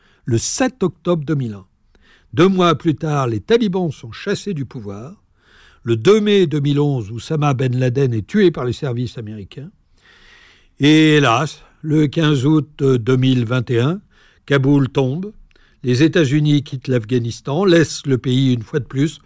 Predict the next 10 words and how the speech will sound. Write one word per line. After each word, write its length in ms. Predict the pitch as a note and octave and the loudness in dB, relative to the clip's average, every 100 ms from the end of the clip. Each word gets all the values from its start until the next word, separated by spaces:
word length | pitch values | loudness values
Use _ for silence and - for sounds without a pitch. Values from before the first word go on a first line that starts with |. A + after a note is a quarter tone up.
| _ _ | _ _
aux 140 | C#3 D3 | 2 4
mains 200 | F#3 G3+ | 4 2
des 160 | C#3 | 0
talibans 560 | B2 D3 C3+ A#2 D3 G#3 | 0 0 0 0 0 -2
qui, 140 | - | -8
bien 320 | A2+ D#3+ G#3 F#3+ | -2 2 4 4
évidemment, 560 | D3 C#3 B2 A2+ B2+ _ - - _ | 2 0 0 -4 -10 _ -20 -20 _
s'empressent 560 | - F3+ E3+ G3+ F#3 C3+ | 0 0 2 2 2 4
de 80 | D#3 | 4
revenir 560 | D#3 C#3 C3+ D3 D#3+ | 4 2 0 2 0